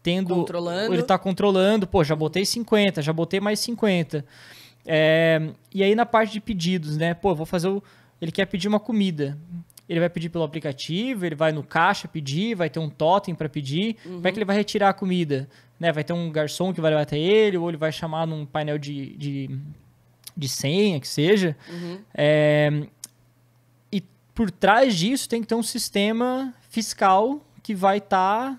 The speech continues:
Speaker 1: né, fazendo todo o controle pra ele, ajudando, trazer relatórios, gráficos e tudo mais, assim. Então, é, o principal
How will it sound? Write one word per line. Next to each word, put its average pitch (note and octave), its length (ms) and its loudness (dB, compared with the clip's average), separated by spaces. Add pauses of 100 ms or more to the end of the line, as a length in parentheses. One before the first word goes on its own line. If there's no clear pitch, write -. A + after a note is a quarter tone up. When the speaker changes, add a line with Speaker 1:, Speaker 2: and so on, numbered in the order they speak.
Speaker 1:
né, F#3+ 220 -2
fazendo F#3+ 300 -2
todo G3+ 180 -2
o C4+ 40 -6
controle A#3 460 0
pra G#3+ 180 2
ele, G3 280 2
ajudando, G#3+ 480 0
trazer F#3 300 -2
relatórios, F#3+ 640 0
gráficos D#3+ 500 -2
e - 20 -4
tudo E3+ 200 -6
mais, D#3+ 260 2
assim. D3 240 -4 (600)
Então, G3+ 1080 2
é, E3 340 4
o E3+ 60 -2
principal G#3+ 960 2